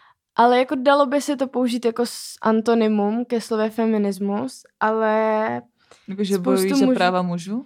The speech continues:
Speaker 1: Jo, právě proto, aby nebyli jakoby braný, že oni musí být ty silnější. Vlastně to
Speaker 2: Jo, jo,
Speaker 1: samé,
Speaker 2: jo.
Speaker 1: co se udě-, snaží
Speaker 2: Aha.
Speaker 1: vysvětlit ženy, akorát prostě to říkají muži.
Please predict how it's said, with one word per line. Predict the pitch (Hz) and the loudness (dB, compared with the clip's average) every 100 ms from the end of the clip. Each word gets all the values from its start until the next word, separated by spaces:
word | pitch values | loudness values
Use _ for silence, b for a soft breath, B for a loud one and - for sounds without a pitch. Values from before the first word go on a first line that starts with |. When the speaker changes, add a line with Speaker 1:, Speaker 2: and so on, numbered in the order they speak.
| _ | _
Speaker 1:
Jo, | 254 254 214 - | 2 4 4 2
právě | 240 240 269 | 2 2 2
proto, | 269 277 269 - | -2 -4 0 0
aby | 233 269 | 2 2
nebyli | 262 233 254 240 | 2 4 2 2
jakoby | 233 233 226 | 0 0 0
braný, | 226 233 220 226 233 | 2 2 2 0 2
že | 226 - | 2 2
oni | 226 220 | 0 0
musí | 220 - 208 | -2 0 0
být | 196 185 | 0 -4
ty | 208 | -8
silnější. | - 208 208 202 202 - 208 | -8 -4 -2 -2 -4 -6 -8
Vlastně | 202 262 339 | -2 -2 0
to | 320 | 0
Speaker 2:
Jo, | 330 | 2
jo, | |
Speaker 1:
samé, | 320 311 | 2 2
Speaker 2:
jo. | 202 | 0
Speaker 1:
co | 294 | -4
se | - 311 - - | -6 -8 -8 -8
udě-, | 247 269 - | -4 -4 -6
snaží | 247 - 269 254 269 254 B B | -10 -2 0 2 0 -4 B B
Speaker 2:
Aha. | - 233 208 | 0 2 4
Speaker 1:
vysvětlit | 247 254 262 254 254 240 - - | 2 2 -2 0 0 0 -8 -6
ženy, | 208 226 220 226 320 - - | 0 2 2 0 -2 -6 -4
akorát | 226 240 226 214 214 | -2 2 4 2 0
prostě | 226 226 220 - 220 214 214 b b b b b _ _ | -2 -2 -2 -2 2 2 0 b b b b b _ _
to | - 226 | 0 2
říkají | 214 202 202 | 2 0 0
muži. | 190 175 - | 0 -4 -8